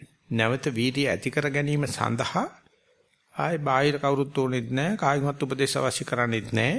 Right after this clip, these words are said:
එයා ඒක සඳහා බොහොම ඉවසිල්ලෙන් බණ භාවනා කරලා අර නැති වෙච්ච වීති, වීරිය නැත්නම්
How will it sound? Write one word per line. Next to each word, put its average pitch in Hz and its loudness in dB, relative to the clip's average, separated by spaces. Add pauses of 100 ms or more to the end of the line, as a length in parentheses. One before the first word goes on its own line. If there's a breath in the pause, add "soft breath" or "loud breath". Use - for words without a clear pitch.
(580 loud breath)
එයා 156 2 (160)
ඒක 143 -4
සඳහා 127 0
බොහොම 135 2
ඉවසිල්ලෙන් 151 2 (1000)
බණ 139 2
භාවනා 120 4
කරලා 147 0 (480 loud breath)
අර 151 0
නැති 135 2
වෙච්ච 143 -4
වීති, 127 0
වීරිය 131 0 (640)
නැත්නම් 113 -4